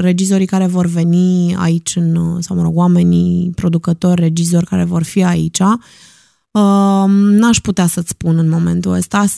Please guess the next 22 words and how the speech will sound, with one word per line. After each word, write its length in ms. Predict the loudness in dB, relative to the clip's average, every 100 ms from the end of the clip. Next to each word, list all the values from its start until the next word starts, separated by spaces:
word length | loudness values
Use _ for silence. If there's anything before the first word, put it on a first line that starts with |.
| -6
Știu, 460 | -8 0 2 4 2
era 340 | 2 2 2
o 100 | 0
listă, 520 | 0 0 0 -4 -4 -2
dar, 200 | -2 0
uh, 480 | 0 0 2 2 2
nu 100 | 2
știu 160 | 0
câte 220 | -4 -2
s-au 200 | 0 -2
confirmat 540 | -2 -2 -2 0 0 0
și 80 | -2
să 120 | -2
nu 100 | -2
spun 240 | -2 -4
tâmpenii. 600 | 0 -2 0 -2 -2 -6 -10 _ _ _ _
Adică 680 | -4 -2 -4 -2 0 0 2
era 220 | 4 4
vorba 320 | 4 2 2 0
și 180 | -2
de, 600 | -2 0 2 2 0 0 -4
mm, 720 | -6 -4 -2 -2 -2 -4 -6